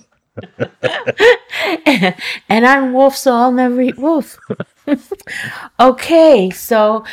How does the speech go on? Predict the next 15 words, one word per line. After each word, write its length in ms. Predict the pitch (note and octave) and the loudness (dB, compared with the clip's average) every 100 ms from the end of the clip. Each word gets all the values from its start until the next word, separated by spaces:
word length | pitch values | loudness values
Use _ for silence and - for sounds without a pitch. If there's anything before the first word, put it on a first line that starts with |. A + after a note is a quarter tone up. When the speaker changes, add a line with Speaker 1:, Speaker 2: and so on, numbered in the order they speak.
| - - | -20 -6
Speaker 2:
anything 480 | B3+ F4+ G#4 G#4 C#4 | -2 0 0 0 2
else 360 | G3 E4+ G4 F#4 | 2 2 0 -6
you'd 120 | C#4 | -4
like 300 | G#3+ G3 - | -2 -4 -6
to 200 | - - | -10 -6
add 440 | E3+ E3 D#3 C#3 - _ - | -4 -4 -4 -8 -12 _ -12
before 420 | F3+ - F#3 F3 | -12 -4 -2 -2
we 240 | E3+ D#3+ | -4 -8
conclude 800 | D#3 - E3 D#3 - D#3 D3 C3+ | -10 -10 -10 -10 -6 -6 -6 -8
our 160 | - C#3 | -8 -8
podcast? 1080 | C3+ - C3+ - - B2+ - B2 - - - | -8 -12 -14 -14 -12 -12 -14 -18 -18 -14 -8
Speaker 1:
Um, 400 | B2 C3 C3+ A2 _ _ | -4 -2 -2 -6 _ _
I, 300 | C3 C3+ - | -8 -6 -2
I 40 | D#3 | -2
think 680 | - G3+ A3 G3+ - - | 0 2 2 0 -8 -20